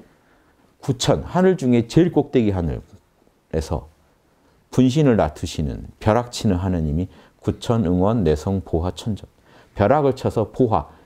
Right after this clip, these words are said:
두루 온 우주를 교화시키는 선으로 만드는 하느님.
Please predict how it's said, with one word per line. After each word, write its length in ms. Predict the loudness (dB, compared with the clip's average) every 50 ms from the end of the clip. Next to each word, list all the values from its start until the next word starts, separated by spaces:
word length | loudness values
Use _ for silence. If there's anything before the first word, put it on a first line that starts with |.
| _ _ -8
두루 260 | -2 2 2 4 4
온 300 | 4 4 4 2 2 2
우주를 340 | 2 0 0 0 0 0 -2
교화시키는 760 | -2 0 0 0 0 0 -2 -6 -10 -12 -8 -6 -4 -4 -4
선으로 580 | -4 -2 0 0 2 4 4 2 2 2 -2 -8 -16 -20 _ _ _ _ _
만드는 680 | -2 0 0 0 0 -2 0 0 0 -2 -4 -4 -8
하느님. 520 | -8 -6 -4 -2 -2 -2 -2 -4 -4 -6